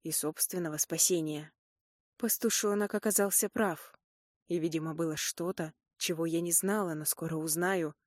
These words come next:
судя по решительному выражению глаз мальчика. "И все же я жду", настойчиво проговорила, глядя на Атли.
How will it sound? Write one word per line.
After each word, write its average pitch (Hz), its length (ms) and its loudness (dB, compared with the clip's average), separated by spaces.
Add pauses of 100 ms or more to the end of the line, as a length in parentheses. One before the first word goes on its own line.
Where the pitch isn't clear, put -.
(220)
судя 175 300 2
по 175 160 0
решительному 175 760 0
выражению 180 540 0
глаз 175 320 -2
мальчика. 165 640 -4 (720)
"И 240 120 -6
все 220 280 4
же 214 160 2
я 233 180 6
жду", 226 360 4 (400)
настойчиво 165 640 0
проговорила, 160 640 0
глядя 160 340 0
на 175 180 -2
Атли. 165 460 -6